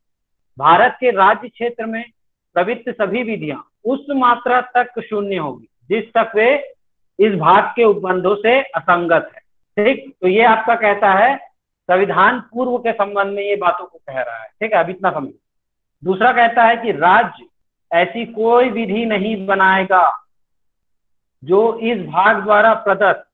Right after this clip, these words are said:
इस भाग अर्थात भाग तीन द्वारा प्रदत्त अधिकारों को छीनती है, न्यून करती है।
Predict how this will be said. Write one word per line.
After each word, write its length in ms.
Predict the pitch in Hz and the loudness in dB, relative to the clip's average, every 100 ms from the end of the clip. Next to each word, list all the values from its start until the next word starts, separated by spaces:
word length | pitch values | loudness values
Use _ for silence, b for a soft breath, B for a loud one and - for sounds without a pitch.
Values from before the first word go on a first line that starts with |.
| _ _ - | _ _ -8
इस 160 | 185 170 | -8 0
भाग 280 | 175 208 | 2 4
अर्थात 360 | 220 185 214 233 | 2 0 2 2
भाग 420 | 160 147 180 196 | -2 0 2 2
तीन 320 | 190 226 233 | -4 -10 -6
द्वारा 220 | 214 190 190 | 0 0 0
प्रदत्त 440 | 190 190 151 - _ _ _ - | -4 0 0 -2 _ _ _ -8
अधिकारों 560 | 160 190 190 180 202 220 | -6 -2 2 2 2 -2
को 220 | 226 220 | -4 -6
छीनती 600 | - - 208 208 208 247 | -8 -8 -6 -6 -10 -4
है, 260 | 226 240 - _ _ _ _ 147 | -2 -2 -6 _ _ _ _ -6
न्यून 280 | 196 233 | -4 -4
करती 360 | 220 185 - 131 | -2 -2 -4 -10
है। 180 | 107 | -14